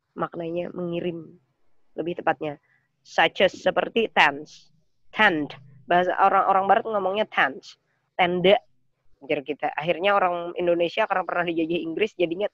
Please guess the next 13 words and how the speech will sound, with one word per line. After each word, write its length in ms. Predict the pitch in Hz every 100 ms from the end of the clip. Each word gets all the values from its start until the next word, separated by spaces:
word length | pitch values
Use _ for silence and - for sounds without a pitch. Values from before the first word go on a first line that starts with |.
| _
tent. 400 | 220 214 160 - - _ _ _
Put 160 | 277 285
to 80 | 247
the 160 | 226 -
tent. 320 | 226 214 214
Ya, 160 | 143 156 165
jadi 160 | 180
tenda. 320 | 196 196 196 202 - _ _ _ -
Nah, 160 | 160 151
blankets 640 | 156 175 202 - - -
yaitu 320 | 151 175 165
selimut, 400 | 170 165 170 269 - _ _ _ _ _
water, 560 | 175 175 175 208 285